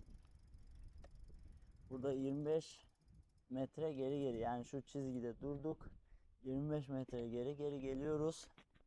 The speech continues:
Şöyle göstereyim. Yani şurada durdum. Yani şu çizginin bitişi,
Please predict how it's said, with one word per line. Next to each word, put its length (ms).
Şöyle 340
göstereyim. 540
Yani 280
şurada 680
durdum. 440
Yani 260
şu 200
çizginin 600
bitişi, 500